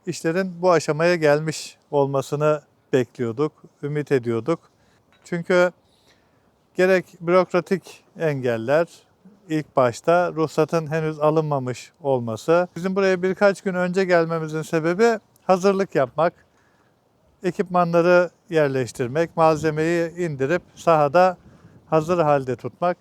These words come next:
İşte bir de ihtiyaçlarımızın görüleceği konteyner gibi bir sürü şeylerin halledilmesi bakımından birkaç gün önce gelelim dedik ama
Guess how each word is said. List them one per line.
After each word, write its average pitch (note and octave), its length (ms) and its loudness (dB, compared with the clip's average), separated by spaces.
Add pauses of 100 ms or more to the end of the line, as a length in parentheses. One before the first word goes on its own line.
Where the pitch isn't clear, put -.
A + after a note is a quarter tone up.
(120)
İşte E3+ 260 -10
bir F3 160 -6
de F3 180 -4
ihtiyaçlarımızın E3 1000 -4 (880)
görüleceği E3+ 560 0
konteyner D#3+ 640 -2
gibi D3+ 500 -4
bir F3+ 160 0
sürü D#3 220 -6
şeylerin D#3+ 460 -2
halledilmesi D#3+ 760 -2
bakımından C3+ 560 -2 (540)
birkaç F#3 420 2
gün G#3+ 140 -6
önce F#3 640 2
gelelim C3+ 420 0
dedik C#3+ 260 -2
ama A3 340 4